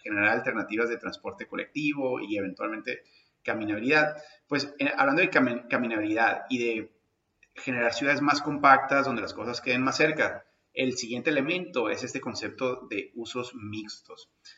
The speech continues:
Eh, el tema de usos mixtos puede tomar varias vertientes y, y creo que es importante,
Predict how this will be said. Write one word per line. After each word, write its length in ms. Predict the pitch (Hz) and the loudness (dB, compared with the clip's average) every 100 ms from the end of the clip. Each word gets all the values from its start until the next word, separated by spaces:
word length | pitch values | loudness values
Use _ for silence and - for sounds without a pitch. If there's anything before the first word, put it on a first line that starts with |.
| _ _ - | _ _ -10
Eh, 300 | 113 113 110 | -4 -2 -2
el 140 | 135 - | -2 0
tema 240 | 160 220 | 0 0
de 60 | 190 | -2
usos 180 | 180 | -2
mixtos 520 | 185 190 - 190 160 - _ _ _ | -2 -2 -2 -2 -2 -10 _ _ _
puede 300 | 156 160 170 | 4 6 6
tomar 460 | 170 135 127 131 131 | 6 4 4 4 6
varias 300 | 139 147 143 | 6 8 4
vertientes 680 | 117 - 147 160 135 107 - | 0 2 4 4 0 -4 -4
y, 260 | 127 117 | -6 -6
y 240 | 123 110 107 | -6 -8 -2
creo 180 | 131 135 | 0 0
que 60 | |
es 80 | 127 | -2
importante, 920 | 151 120 113 113 113 135 127 123 - | -2 -2 -2 -4 0 2 4 2 -8